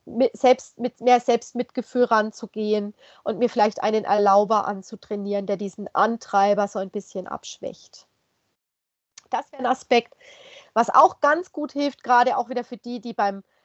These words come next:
Schlafen, die, die Gedanken auch vom Schlafen abhalten, ist so das ganz klassische abends ein Tagebuch schreiben, das einfach noch mal den Tag Revue passieren lassen, schriftlich oder auch, ähm,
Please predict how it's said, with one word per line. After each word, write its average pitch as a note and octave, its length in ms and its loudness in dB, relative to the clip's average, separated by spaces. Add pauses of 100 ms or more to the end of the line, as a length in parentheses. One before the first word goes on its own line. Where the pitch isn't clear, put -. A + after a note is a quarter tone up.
Schlafen, C#4 920 0
die, A#3 180 -12
die A3 140 -14
Gedanken A3 380 -6
auch A3 140 -8
vom G#3 140 -18
Schlafen B3+ 460 -2
abhalten, A3 600 -6
ist G#3+ 260 -8
so A#3+ 100 -8
das A3 200 -12
ganz D4 340 -4
klassische B3+ 480 -2
abends A#3+ 320 -2
ein A3+ 160 -10
Tagebuch A3+ 680 -4
schreiben, F#3+ 560 -6
das A3+ 160 -2
einfach A#3+ 360 -2
noch A#3+ 140 -2
mal A#3+ 120 2
den A#3 160 -2
Tag A#3+ 260 0
Revue A#3+ 240 0
passieren B3+ 480 0
lassen, A3+ 340 -2
schriftlich B3 800 -2 (420)
oder B3+ 380 4
auch, G#3+ 400 4
ähm, A3+ 400 2